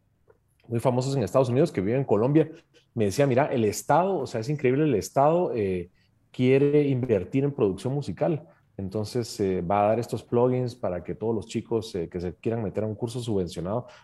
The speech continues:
lo puedan hacer". Entonces, pues yo espero que, que algo así pase en Guatemala. En Colombia empezó hace unos veinte años. Eh, pues nosotros vamos bien. O sea, obviamente es una industria musical pequeña, pero hay una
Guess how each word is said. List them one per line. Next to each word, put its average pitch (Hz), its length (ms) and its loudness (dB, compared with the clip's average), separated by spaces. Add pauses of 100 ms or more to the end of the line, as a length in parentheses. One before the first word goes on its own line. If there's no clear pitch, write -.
lo 92 120 -2
puedan 120 200 2
hacer". 123 340 0 (340)
Entonces, 139 320 2 (200)
pues 123 160 6
yo 143 180 8
espero 185 480 4
que, 117 240 0
que 117 140 0
algo 117 180 2
así 123 180 -4
pase 135 280 -6
en 139 40 -2
Guatemala. 135 540 0
En 135 60 -4
Colombia 117 320 -2
empezó 110 260 -4
hace 113 140 -4
unos 117 180 -2
veinte 113 300 0
años. 151 440 -4 (440)
Eh, 92 260 -2
pues - 240 -8
nosotros 98 580 -8
vamos 107 520 -2
bien. 131 360 2
O 85 60 -6
sea, 80 280 -6
obviamente 117 580 -2
es 101 100 -12
una 101 160 -6
industria 95 320 -6
musical 90 380 -6
pequeña, 139 520 -2
pero 82 240 -2
hay 104 140 0
una 110 140 -2